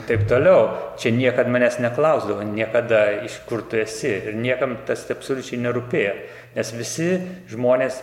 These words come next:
buvo, ir Niujorke ir dabar yra turbūt, e, du trečdaliai žmonių yra tik tai atvažiavę iš kažkur tai. Tai tokio klausimo, pavyzdžiui, nėra,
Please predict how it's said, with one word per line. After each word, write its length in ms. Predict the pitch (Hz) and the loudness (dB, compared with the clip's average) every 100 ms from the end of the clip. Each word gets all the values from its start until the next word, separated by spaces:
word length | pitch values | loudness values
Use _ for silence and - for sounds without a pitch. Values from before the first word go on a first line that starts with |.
| 110 | -4
buvo, 280 | 120 117 117 117 123 127 131 - 139 | 0 4 2 0 -6 -6 -8 -10 -8
ir 160 | 135 123 | -4 0
Niujorke 420 | 127 123 107 123 | 4 4 4 2
ir 100 | 113 | 2
dabar 240 | 135 180 | 4 4
yra 240 | 120 104 104 | 4 2 0
turbūt, 480 | 117 110 113 113 | -2 -2 -2 -2
e, 420 | 117 110 107 - - - _ _ | 0 2 0 -6 -16 -20 _ _
du 180 | 123 113 | -6 -4
trečdaliai 840 | 117 123 117 113 117 104 113 110 104 | 0 4 4 2 -2 -2 -2 -2 -6
žmonių 380 | 113 110 117 120 117 | -4 -2 0 0 2
yra 220 | 110 113 113 | 2 2 0
tik 180 | - - | -8 -6
tai 140 | - 113 110 | 0 0 0
atvažiavę 560 | - 107 127 151 92 | -2 -2 2 2 2
iš 120 | - - | -4 -8
kažkur 380 | - - 113 - | -12 -8 -10 -10
tai. 100 | - - - - - | -16 -16 -20 -20 -6
Tai 100 | 120 | -4
tokio 260 | 120 113 113 | 0 -2 0
klausimo, 560 | 131 143 147 135 123 | 2 4 2 -2 -4
pavyzdžiui, 400 | - 110 107 113 | 0 0 0 0
nėra, 280 | 127 151 | 2 4